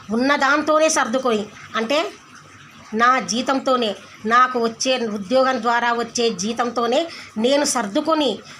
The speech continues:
నా టైంని నేను కష్టపడి పనిచేస్తూ కష్ట నష్టాలని భరిస్తూ, అంటే దేవుడు కడుపు నింపుతాడు, అలా అన్నాడు, మనకు తక్కువ చేయడు. కానీ అన్నిటికీ ఇబ్బందులే అన్నమాట,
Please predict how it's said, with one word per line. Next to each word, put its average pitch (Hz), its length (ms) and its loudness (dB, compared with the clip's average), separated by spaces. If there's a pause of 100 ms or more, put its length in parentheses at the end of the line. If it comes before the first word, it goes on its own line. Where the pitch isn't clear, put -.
(100)
నా 247 200 4
టైంని 269 640 2 (260)
నేను 240 200 0
కష్టపడి 254 500 -2
పనిచేస్తూ 247 640 -2 (300)
కష్ట 233 240 -2
నష్టాలని 262 600 0
భరిస్తూ, 233 520 -2 (240)
అంటే 320 180 0 (180)
దేవుడు 294 340 2
కడుపు 269 280 -2
నింపుతాడు, 302 500 0 (440)
అలా 226 160 2
అన్నాడు, 262 280 2
మనకు 247 240 0
తక్కువ 262 300 -4
చేయడు. 254 320 0 (500)
కానీ 262 360 2 (180)
అన్నిటికీ 302 420 0
ఇబ్బందులే 240 480 0
అన్నమాట, 214 280 0